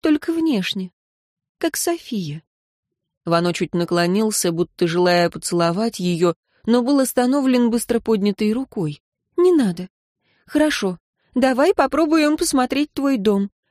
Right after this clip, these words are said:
Вдруг девочкам понравится. Но остальное не надо».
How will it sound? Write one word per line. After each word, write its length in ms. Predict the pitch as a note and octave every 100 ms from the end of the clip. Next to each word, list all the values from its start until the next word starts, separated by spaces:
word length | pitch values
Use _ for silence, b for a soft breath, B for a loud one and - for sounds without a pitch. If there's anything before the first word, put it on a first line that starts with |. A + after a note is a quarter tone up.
| D#4+
Вдруг 280 | D4 G4+ C4+
девочкам 440 | D4 D4+ - B3
понравится. 640 | A#3 G#3+ G#3 F#3+ - - - _ _ _
Но 260 | C#4 C#4 C#4
остальное 720 | - C#4+ C#4 D4 G#4 C#4+ A3 _ _ _ _ _ _ -
не 220 | C#4+ D#4
надо». 400 | C#4+ F#3+ F3